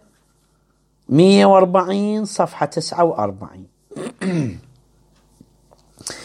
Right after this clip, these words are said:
في المسألة مي-، ثلاثمية وأربعة وأربعين وثلاثمية وخمسة وأربعين وثلاثمية وستة وأربعين، صفحة مية.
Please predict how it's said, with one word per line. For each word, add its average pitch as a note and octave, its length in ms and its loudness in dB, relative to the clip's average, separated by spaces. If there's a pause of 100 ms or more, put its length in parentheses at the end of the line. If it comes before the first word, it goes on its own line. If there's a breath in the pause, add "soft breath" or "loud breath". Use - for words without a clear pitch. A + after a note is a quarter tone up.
(380 loud breath)
في F3+ 80 4
المسألة G3 1000 4 (760)
مي-، G3 340 0 (140)
ثلاثمية G3 460 2
وأربعة G3+ 520 2
وأربعين G#2 500 -4
وثلاثمية F3+ 600 -6
وخمسة G3 480 -2
وأربعين G2+ 480 -2
وثلاثمية F3+ 460 -4
وستة G#3 420 0
وأربعين، G#3+ 460 2
صفحة - 420 -2
مية. F2 360 -8